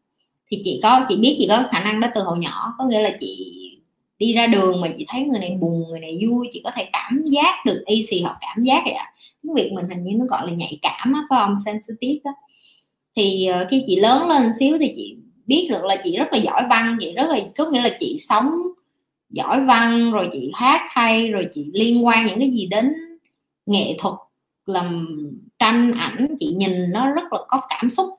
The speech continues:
với chị. Rồi xong rồi nhạc với chị nó cũng là cách để mà chị đằm thắm xuống rồi. À, những cái gì liên quan đến nghệ thuật chị rất là trân trọng,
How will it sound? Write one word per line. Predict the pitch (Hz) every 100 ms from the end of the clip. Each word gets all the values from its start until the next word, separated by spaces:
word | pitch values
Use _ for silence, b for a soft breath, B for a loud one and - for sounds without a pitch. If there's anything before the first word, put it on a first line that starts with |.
| -
với | 339
chị. | 175 - 180
Rồi | 175 170 170
xong | 170 202 214
rồi | 202 170 160 - b _ _ _ _
nhạc | 202 180 165 - 180 151 -
với | 202 226 311
chị | 202 170
nó | 220 -
cũng | 202
là | 233 -
cách | 294 -
để | 233
mà | 226 202
chị | - - -
đằm | 190 170 165 170
thắm | 202 254 294
xuống | 262 254 311
rồi. | 254 196 180 175 170 170 B B _ -
À, | 175 175
những | 190
cái | 403
gì | 370 233
liên | 233 247
quan | 247
đến | 285
nghệ | 226 -
thuật | 180 - _ _ _
chị | 165 190
rất | 311
là | 262 -
trân | 226 226 214
trọng, | -